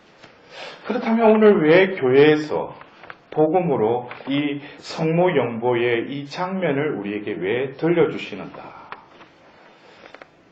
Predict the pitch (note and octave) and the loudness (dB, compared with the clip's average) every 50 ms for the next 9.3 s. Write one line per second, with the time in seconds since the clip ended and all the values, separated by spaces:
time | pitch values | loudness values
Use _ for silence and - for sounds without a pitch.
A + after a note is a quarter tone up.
0 | _ _ _ _ _ _ _ _ _ _ - - - - _ _ - _ _ - | _ _ _ _ _ _ _ _ _ _ -20 -20 -20 -20 _ _ -20 _ _ -20
1 | - - - - D#3 D#3+ D#3 D3+ D3 C#3+ C#3 C3 B2 - - - - _ _ _ | -20 -16 -10 -8 -4 -2 0 0 0 -2 -2 -6 -8 -12 -14 -20 -20 _ _ _
2 | _ _ _ _ _ _ _ - - D#3+ F3 F3 - - - - - F3+ F3+ G3 | _ _ _ _ _ _ _ -16 -12 -10 -10 -10 -12 -12 -12 -12 -10 -6 -2 0
3 | G3+ G3+ G3 G3 F#3 F3 E3+ D#3 A#2+ G#2 - - - _ _ _ _ _ _ _ | 0 2 4 4 4 4 2 0 -2 -6 -10 -16 -20 _ _ _ _ _ _ _
4 | _ _ _ _ _ _ _ _ _ - G#2 A#2 C#3 D3+ E3 G#3 G#3+ G#3 G#3+ A3 | _ _ _ _ _ _ _ _ _ -10 -2 0 2 4 6 4 4 4 0 0
5 | A3 A3+ A3+ A3+ - - A3 G#3 G3 F#3 F3 F3 D#3+ C#3 A2 A2 A2+ - - F3 | 0 0 0 -2 -4 -6 -4 0 2 4 4 4 4 4 2 0 -4 -6 -8 -8
6 | E3+ C#3 A2+ G#2 G2 F#2 - - - C3+ F#2 C#2+ - - - _ _ _ _ _ | -8 -6 -4 -4 -4 -4 -6 -8 -8 -8 -8 -8 -12 -18 -20 _ _ _ _ _
7 | _ _ _ _ _ _ _ _ _ _ _ _ _ _ _ _ _ _ _ - | _ _ _ _ _ _ _ _ _ _ _ _ _ _ _ _ _ _ _ -20
8 | - - C#3+ C#3+ C#3 D3+ D#3 D#3+ E3 E3 E3 D#3+ D3+ D3 C3+ B2 A#2 - - C3 | -16 -12 -10 -8 -6 -6 -6 -4 -4 -4 -6 -6 -4 -4 -4 -4 -4 -8 -8 -6
9 | B2 A#2+ A#2+ A#2 - - | -4 -4 -4 -4 -6 -12